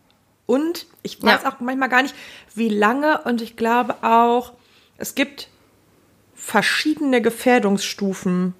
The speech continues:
Speaker 1: einfach bei Personen. Und ich glaube, man überwindet immer mehr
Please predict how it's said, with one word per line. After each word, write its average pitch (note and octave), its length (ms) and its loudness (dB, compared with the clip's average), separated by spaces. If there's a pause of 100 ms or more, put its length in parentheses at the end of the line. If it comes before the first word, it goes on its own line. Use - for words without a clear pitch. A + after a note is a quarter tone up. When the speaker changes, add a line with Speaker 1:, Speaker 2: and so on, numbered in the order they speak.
(140)
Speaker 1:
einfach G3 380 0
bei F#3 400 2 (240)
Personen. F#3+ 600 0
Und G3 200 -6
ich G3+ 140 -12
glaube, A#3+ 260 4
man A3+ 180 4
überwindet G#3 600 0
immer A3+ 300 4
mehr A#3 460 4